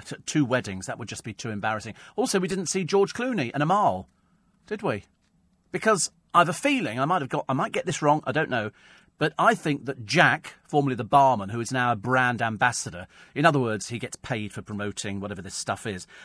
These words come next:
I think that George Clooney had the company, but then I think he sold it.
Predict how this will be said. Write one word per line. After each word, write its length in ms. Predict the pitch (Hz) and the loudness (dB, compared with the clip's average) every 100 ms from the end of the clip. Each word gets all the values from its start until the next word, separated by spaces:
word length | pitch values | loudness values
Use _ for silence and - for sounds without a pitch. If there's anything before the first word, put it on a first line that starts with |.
| - | -2
I 200 | 143 196 190 | 4 4 2
think 300 | - 120 - 107 | -2 -6 -6 -6
that 420 | 131 123 - - _ - | -4 -4 -8 -14 _ -10
George 320 | 143 165 156 | -4 -2 -2
Clooney 360 | - 185 151 107 | -4 -2 -2 -4
had 220 | 170 147 | -4 -4
the 60 | - | -6
company, 300 | 123 104 120 | -8 -8 -8
but 100 | 135 | -6
then 120 | 160 | -4
I 60 | |
think 160 | 156 151 | -4 -4
he 80 | 160 | -4
sold 440 | - 226 240 151 | 0 2 2 0
it. 320 | 104 - - | -4 -10 -14